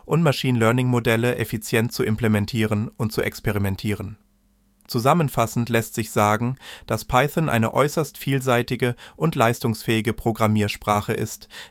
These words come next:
die durch ihre einfache Syntax, ihre Flexibilität und ihre umfangreiche Bibliotheksunterstützung überzeugt.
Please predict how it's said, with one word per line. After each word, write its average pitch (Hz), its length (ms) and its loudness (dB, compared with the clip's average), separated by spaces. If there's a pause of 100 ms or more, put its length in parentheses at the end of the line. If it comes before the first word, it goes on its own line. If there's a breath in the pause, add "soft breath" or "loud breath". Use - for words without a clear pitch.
die 135 80 0
durch 131 180 2
ihre 123 220 0
einfache 160 460 0
Syntax, 123 640 -2
ihre 120 200 -2
Flexibilität 113 1000 -2 (260 loud breath)
und 135 160 0
ihre 127 220 0
umfangreiche 139 720 2
Bibliotheksunterstützung 117 1300 -2
überzeugt. 117 760 -2